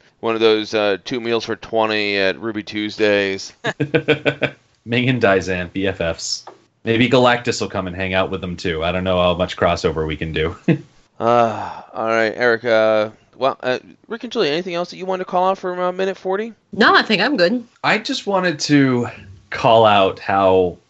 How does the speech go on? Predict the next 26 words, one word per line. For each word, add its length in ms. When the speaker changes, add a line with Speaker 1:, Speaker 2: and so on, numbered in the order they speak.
Speaker 2:
how 180
much 320
of 160
a, 400
a 100
James 460
Bond 480
trapped 440
situation 920
that 140
Zarkov 520
has 160
found 280
himself 440
in. 180
He's 240
not 400
Connery, 600
he's 240
not 280
Dalton, 360
he's 200
not 280
any 320
sort 320
of 340